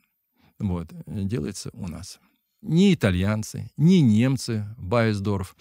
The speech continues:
с их Нивеей, да, ни итальянцы с, э, Прораса. Ну, может быть, скажем так, еще Прораса может с нами поконкурировать.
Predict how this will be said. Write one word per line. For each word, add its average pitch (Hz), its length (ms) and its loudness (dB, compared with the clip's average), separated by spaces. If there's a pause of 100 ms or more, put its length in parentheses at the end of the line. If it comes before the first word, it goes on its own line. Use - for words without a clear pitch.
(300)
с - 140 -12
их 110 140 -6
Нивеей, 98 420 0
да, 110 320 -2
ни 139 300 0
итальянцы 104 600 0
с, - 180 -8
э, 92 180 -4
Прораса. 101 640 -2 (300)
Ну, 175 240 2
может 123 280 4
быть, 85 220 -4 (600)
скажем 92 280 -2
так, 87 240 -8 (420)
еще 131 240 -4
Прораса 110 400 2
может 90 260 0
с - 80 -10
нами 87 140 -4
поконкурировать. 87 680 -6